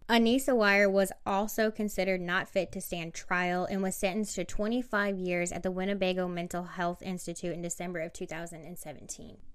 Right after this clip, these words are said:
Unfortunately, just earlier this month, a judge has ordered Anissa's release from the mental institution, stating that she is no longer a threat to anyone.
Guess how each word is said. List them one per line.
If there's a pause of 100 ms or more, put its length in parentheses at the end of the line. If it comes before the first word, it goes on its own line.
(160)
Unfortunately,
just
earlier
this
month,
a
judge
has
ordered
Anissa's
release
from
the
mental
institution,
stating
that
she
is
no
longer
a
threat
to
anyone.